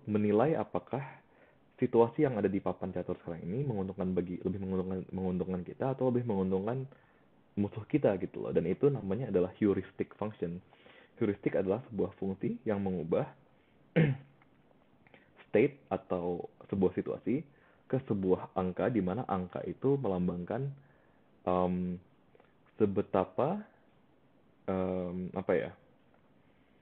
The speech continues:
betapa menguntungkannya kah situasi itu bagi kita, gitu loh. Dan jadi caranya adalah si A I ini akan scan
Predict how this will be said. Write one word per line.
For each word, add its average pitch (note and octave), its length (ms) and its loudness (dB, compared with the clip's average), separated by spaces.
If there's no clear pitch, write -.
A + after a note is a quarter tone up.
betapa G#2+ 400 4
menguntungkannya A2+ 1040 2
kah D#3+ 240 -2
situasi G2 400 4
itu C#3+ 80 4
bagi F#2+ 320 0
kita, E2+ 320 -4
gitu - 160 -12
loh. - 160 -16
Dan F2 400 0
jadi A#3+ 240 0
caranya F#2+ 400 0
adalah E2+ 320 0
si F2+ 480 -2
A G2 240 2
I F#2 160 0
ini C3+ 320 -4
akan F#2 560 -4
scan A2+ 720 -2